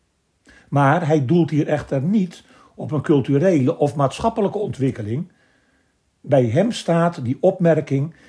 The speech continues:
in het kader van God. De focus ligt helemaal op de Heere, op zijn eer, op zijn zaak. Altijd weer dreigt het gevaar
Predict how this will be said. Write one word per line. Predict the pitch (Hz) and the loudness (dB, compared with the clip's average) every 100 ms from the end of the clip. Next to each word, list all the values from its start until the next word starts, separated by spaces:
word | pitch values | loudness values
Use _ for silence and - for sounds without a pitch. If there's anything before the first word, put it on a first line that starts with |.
| _ | _
in | - 131 | -4 -2
het | 117 - | -4 -4
kader | 165 156 151 131 151 | -2 0 0 -2 -6
van | - - 123 | -8 -6 -4
God. | - 185 - - _ _ _ _ _ _ _ _ _ _ _ _ _ _ | -2 -4 -4 -16 _ _ _ _ _ _ _ _ _ _ _ _ _ _
De | - 120 | -6 -6
focus | - 202 262 226 202 - | 2 4 4 0 -6 -4
ligt | 151 143 | -4 -2
helemaal | 190 262 233 226 | -2 0 2 2
op | - 208 | 2 0
de | 180 | 2
Heere, | 135 139 110 98 - _ _ _ _ _ _ _ | 2 0 0 -6 -16 _ _ _ _ _ _ _
op | - - | -8 -6
zijn | 147 123 123 | -2 0 0
eer, | 151 143 110 92 _ _ _ _ _ _ _ - | 0 0 0 -4 _ _ _ _ _ _ _ -10
op | 127 - | -10 -8
zijn | - 160 165 170 - | 0 2 2 -2 -6
zaak. | 90 123 101 92 - _ _ _ _ _ _ _ _ _ _ _ _ _ _ _ _ _ _ _ _ - | -4 -4 -4 -8 -14 _ _ _ _ _ _ _ _ _ _ _ _ _ _ _ _ _ _ _ _ 0
Altijd | 131 135 117 110 | 2 2 0 4
weer | 113 107 | 4 4
dreigt | 101 147 131 - | 4 4 4 0
het | - | -6
gevaar | 117 - 156 117 156 | -6 -2 0 0 -2